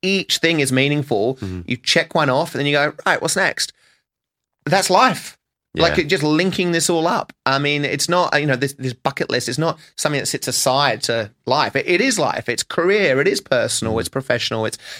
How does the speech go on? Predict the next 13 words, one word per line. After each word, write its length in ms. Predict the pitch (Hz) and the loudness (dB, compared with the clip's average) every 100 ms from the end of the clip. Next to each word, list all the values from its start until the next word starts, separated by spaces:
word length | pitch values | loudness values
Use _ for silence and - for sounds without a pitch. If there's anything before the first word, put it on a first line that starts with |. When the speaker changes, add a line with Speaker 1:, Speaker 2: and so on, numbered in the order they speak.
| - | -6
Speaker 1:
it's 120 | 120 | -2
within 220 | 131 139 | 0 2
the 80 | 131 | 0
community. 580 | - 120 120 127 120 110 | 0 0 2 2 2 0
It's 140 | - | 0
internal 600 | 123 110 135 135 135 117 | -2 0 2 2 2 0
psychology. 580 | 113 113 - 127 131 117 | 0 -2 0 0 2 0
It's 160 | 139 135 | 0 0
all 220 | 185 226 | 2 2
of 40 | 196 | 2
those 180 | 131 | 2
things. 260 | 170 165 110 - - - - | 0 -2 -6 -14 -20 -14 -2
So, 440 | 170 160 151 | 2 4 2